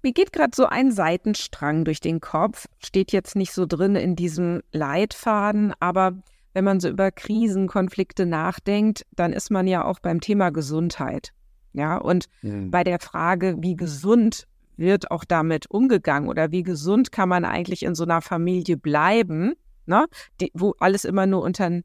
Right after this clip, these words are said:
Speaker 1: Tisch gekehrt wird oder unter den Teppich, sagt man, ne? Nicht <laughs> unter den Tisch. Und, ähm, und ihr beschäftigt euch ja auch mit der Frage der psychischen Erkrankung von
Speaker 2: Mhm.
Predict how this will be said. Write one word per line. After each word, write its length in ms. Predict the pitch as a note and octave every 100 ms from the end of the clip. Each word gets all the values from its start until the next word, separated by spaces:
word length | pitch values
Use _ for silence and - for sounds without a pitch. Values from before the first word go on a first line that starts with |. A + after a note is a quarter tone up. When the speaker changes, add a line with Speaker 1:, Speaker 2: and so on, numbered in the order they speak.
| -
Speaker 1:
Tisch 240 | - D#4 -
gekehrt 760 | E3+ D3+ - _ - D#3+ B2+ -
wird 320 | C3+ - -
oder 320 | D#3 D#3 D3 -
unter 180 | D#3+ E3
den 80 | D3+
Teppich, 360 | F#3 F3+ D3
sagt 220 | - C3+ -
man, 160 | C3+
ne? 140 | F#3+ G#3
Nicht 200 | F3+ -
<laughs> 0 |
unter 220 | - -
den 160 | - -
Tisch. 380 | - - - - - - - _ -
Und, 440 | A3 A3+ G#3+ G#3
ähm, 420 | - G#3 G#3 G#3 G#3+ _ _ _ _
und 380 | G#3 A3 G#3 -
ihr 180 | G3+
beschäftigt 540 | G3+ G3+ A3 - G#3+ -
euch 200 | F#3 -
ja 200 | G3 -
auch 360 | F#3 G#3 G#3
mit 160 | A3+ A3
der 160 | G#3 G3+
Frage 720 | - F#3 F#3+ G3+ G3+ G3+ G3+
der 260 | F#3+ F#3+
psychischen 500 | - - F#3+ G3+ G3+
Erkrankung 760 | - F3+ - B3+ F#4+ F#3+ E3+ D#3+
von 400 | - F#3 E3+
Speaker 2:
Mhm. 80 | G2